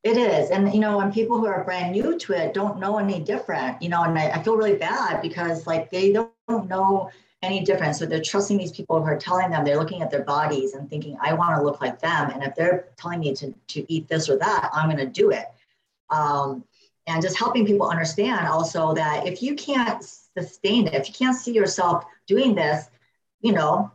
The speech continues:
three months, six months, a year from now, then it's really, that's another red flag. It's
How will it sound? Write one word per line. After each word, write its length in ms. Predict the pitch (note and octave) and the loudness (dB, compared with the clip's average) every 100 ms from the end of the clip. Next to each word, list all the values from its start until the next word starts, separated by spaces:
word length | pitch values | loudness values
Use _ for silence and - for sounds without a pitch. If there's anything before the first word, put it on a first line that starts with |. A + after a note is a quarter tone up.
| - | 2
three 140 | A3 | 4
months, 280 | A3 G#3 G3+ | 6 4 0
six 160 | G3+ G3+ | -2 -2
months, 240 | G3 F#3+ | -2 -2
a 80 | E3+ | 0
year 180 | G3+ A#3+ | 0 0
from 220 | A3+ F3 | -2 -2
now, 460 | D#3 D3 D3+ D#3 - | -2 0 0 -2 -4
then 340 | E3 D#3+ D3+ | -2 -2 -4
it's 280 | E3 - - | -10 -10 -2
really, 360 | G3 G#3+ G3+ F3+ | 2 6 6 4
that's 240 | F3+ F3+ | 0 -2
another 260 | F3 D#3 C#3 | 0 0 2
red 220 | C3+ C3+ | 0 0
flag. 260 | A#2+ - - | -4 -4 -8
It's 280 | E2+ - | -12 -14